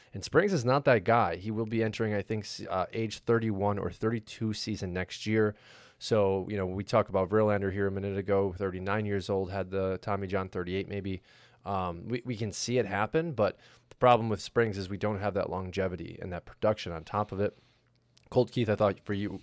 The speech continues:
was a great addition. Um, I'm pretty high on him. I think he has a pretty high floor,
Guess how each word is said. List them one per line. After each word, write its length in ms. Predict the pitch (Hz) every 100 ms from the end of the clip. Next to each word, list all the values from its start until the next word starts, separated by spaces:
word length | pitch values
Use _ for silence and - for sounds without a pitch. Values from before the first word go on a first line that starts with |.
| -
was 160 | 98
a 60 | 90
great 340 | - 90 101
addition. 460 | 107 101 98 107 101 - - - - _ -
Um, 320 | 95 90 87
I'm 200 | 90 95 - - _
pretty 280 | 107 110 110
high 180 | 107 110
on 120 | 110
him. 120 | 110
I 80 | 98
think 200 | 110 101
he 120 | 104
has 220 | 98 92
a 80 | 95
pretty 340 | - 104 104
high 400 | 95 - 95 95
floor, 560 | 90 - 95 104 107 104